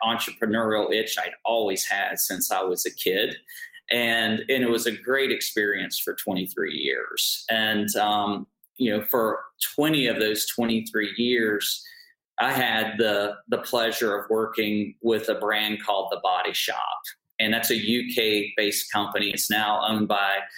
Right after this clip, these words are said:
well, actually, it was procured by L'Oreal, and now it's owned by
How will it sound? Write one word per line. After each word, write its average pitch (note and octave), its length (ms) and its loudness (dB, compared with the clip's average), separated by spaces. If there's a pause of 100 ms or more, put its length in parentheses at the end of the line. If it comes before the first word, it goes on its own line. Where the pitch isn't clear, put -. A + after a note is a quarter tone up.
(100)
well, A2+ 240 4
actually, G#2+ 380 2
it - 20 4
was - 360 -2
procured B2+ 480 0
by G#2 400 2
L'Oreal, G#2 920 2 (220)
and G2+ 120 -2
now G2+ 300 0
it's - 180 -2
owned G#2 320 0
by G2+ 380 2